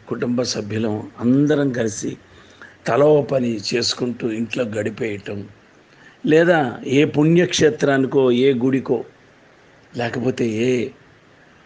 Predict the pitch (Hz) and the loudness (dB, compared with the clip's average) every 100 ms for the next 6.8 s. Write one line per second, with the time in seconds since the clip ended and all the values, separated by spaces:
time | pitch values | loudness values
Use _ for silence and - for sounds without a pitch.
0 | _ _ _ _ _ _ _ _ - 135 | _ _ _ _ _ _ _ _ -12 -4
1 | 117 123 127 120 110 104 - 113 110 - | 0 0 2 2 0 -2 -6 -6 -6 -6
2 | - - - - - - - _ _ - | -10 -20 -20 -20 -20 -20 -20 _ _ -8
3 | 117 117 101 - - - _ - - - | -2 -2 -2 -8 -16 -20 _ -20 -20 -20
4 | _ _ _ _ - - 127 117 110 120 | _ _ _ _ -8 -4 -4 -4 -4 -2
5 | 117 127 127 123 117 104 107 113 107 - | 0 2 2 0 -2 -6 -4 -4 -2 -2
6 | 110 104 101 101 101 95 104 | -2 -4 -8 -8 -8 -10 -12